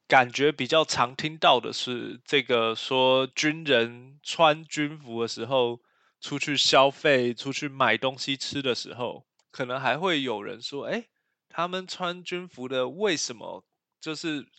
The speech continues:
可以随便的去吃东西、买东西？这不是应该是他们现在在工作的期间吗？这是不是在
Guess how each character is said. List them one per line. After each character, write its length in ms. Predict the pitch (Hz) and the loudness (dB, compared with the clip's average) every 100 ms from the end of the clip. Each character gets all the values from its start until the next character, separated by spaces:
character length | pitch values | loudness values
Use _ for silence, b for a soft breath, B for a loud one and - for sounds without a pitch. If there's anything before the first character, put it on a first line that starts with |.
| _ | _
可 280 | - 123 127 | -8 -4 -2
以 280 | 165 127 113 | -2 -4 -8
随 320 | - - 117 | -12 -6 -6
便 240 | 123 170 123 | -4 -4 -4
的 120 | 107 | -10
去 420 | - 147 127 117 | -10 -8 -8 -10
吃 220 | - - 131 | -10 -10 -8
东 220 | 123 131 | -10 -10
西、 200 | - 127 | -16 -12
买 220 | 120 78 | -10 -8
东 180 | 101 120 | -10 -16
西？ 320 | 123 123 123 | -14 -12 -12
这 120 | - 160 | -12 -12
不 140 | 123 | -10
是 160 | 123 139 | -14 -14
应 80 | |
该 140 | 135 139 | -4 -4
是 220 | 147 139 b b b | -2 -10 b b b
他 140 | 139 | -6
们 100 | 143 | -6
现 140 | 143 156 | -4 0
在 160 | 143 | 0
在 180 | 135 143 | 0 -4
工 300 | 123 147 135 | -2 -6 -8
作 260 | 156 151 113 | -10 -6 -6
的 60 | |
期 200 | 101 - | -8 -12
间 200 | 92 113 | -12 -14
吗？ 340 | 113 117 117 117 | -6 -2 -2 -2
这 140 | - 143 | -8 -12
是 120 | 147 | -12
不 100 | 139 | -14
是 200 | 139 135 | -12 -6
在 260 | 143 127 | 0 0